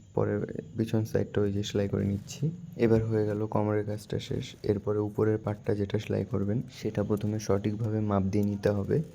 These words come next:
মাপগুলো যাতে ছোট বড় না হয়ে যায়। আমি আগে থেকেই, আহ, মাপ দিয়ে কেটে রেখেছিলাম, ওটার ভিডিওটা করতে মনে ছিল না। এই যে, উম, তারপরে আমি বর্ডারটা সেলাই করে নিচ্ছি।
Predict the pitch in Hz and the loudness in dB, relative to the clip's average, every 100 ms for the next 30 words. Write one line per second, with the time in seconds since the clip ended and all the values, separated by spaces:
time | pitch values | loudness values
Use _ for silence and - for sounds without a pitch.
0 | - - - 113 107 101 104 107 107 104 | -20 -20 -10 -2 2 2 2 0 2 0
1 | 101 113 - 110 107 104 101 101 101 101 | 0 -2 -2 -6 -2 2 2 2 0 0
2 | 98 104 107 151 - - - - - - | 0 0 0 -2 -6 -18 -20 -20 -4 2
3 | 110 110 - 107 101 104 110 107 113 123 | 4 4 2 2 2 2 0 2 2 2
4 | - - 107 104 104 101 101 101 104 104 | -2 -4 -2 0 2 2 0 0 0 2
5 | 107 101 101 101 101 104 104 - - 104 | 2 2 0 -2 -2 0 0 -2 -2 0
6 | 101 104 104 104 104 - 107 - 107 104 | 0 0 0 0 0 0 -2 -4 -4 -4
7 | - 104 107 - 101 101 101 101 101 98 | -4 -4 -4 -2 2 2 2 2 2 2
8 | 113 151 - - - - - - - - | 0 -2 -10 -20 -20 -20 -20 -20 -20 -2
9 | 107 117 117 156 - - - - - - | -2 0 -4 -4 -10 -20 -20 -20 -4 0
10 | 107 104 104 104 104 - 107 - 104 104 | 2 0 -2 -2 0 0 0 0 0 0
11 | 107 101 98 98 - 113 139 - - 107 | 2 2 2 -2 -4 -4 -4 -6 -4 -2
12 | 101 101 101 107 - - 123 | 2 2 2 -2 -6 -8 -6